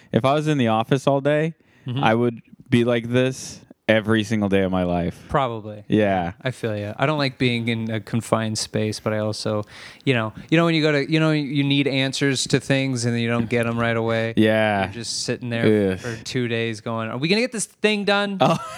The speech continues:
Speaker 1: <laughs>
Speaker 2: I'm talking in, in vagaries, but, um,
Speaker 1: That's why it's better when you're in the car,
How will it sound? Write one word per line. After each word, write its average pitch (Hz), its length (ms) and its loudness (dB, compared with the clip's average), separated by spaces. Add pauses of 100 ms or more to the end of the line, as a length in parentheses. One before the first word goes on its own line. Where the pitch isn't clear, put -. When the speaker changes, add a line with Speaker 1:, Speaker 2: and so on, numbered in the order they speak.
(160)
Speaker 1:
<laughs> - 100 0 (120)
Speaker 2:
I'm 123 200 2
talking 151 500 0
in, 123 280 -2
in 117 240 0
vagaries, 110 580 -2
but, 107 340 -2
um, 104 360 0
Speaker 1:
That's 127 180 2
why 185 100 4
it's 151 140 0
better 139 280 2
when 147 140 0
you're 120 140 2
in 120 240 0
the 151 80 -2
car, 190 420 0